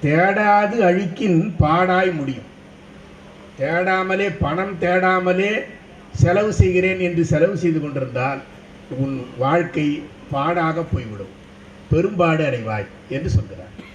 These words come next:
இதையெல்லாம் சீர்தூக்கி பார்த்தால்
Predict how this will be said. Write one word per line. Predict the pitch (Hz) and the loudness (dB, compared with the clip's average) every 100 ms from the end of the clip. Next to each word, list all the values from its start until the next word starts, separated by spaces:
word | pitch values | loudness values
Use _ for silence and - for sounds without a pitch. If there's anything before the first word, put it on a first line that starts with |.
| - - - - - | -20 -20 -20 -20 -16
இதையெல்லாம் | 120 135 156 180 214 247 | -4 -2 0 0 -2 -4
சீர்தூக்கி | 202 208 185 208 160 160 | -4 -6 -4 -6 -6 -4
பார்த்தால் | 175 165 - 185 196 | -2 -2 -2 -2 -2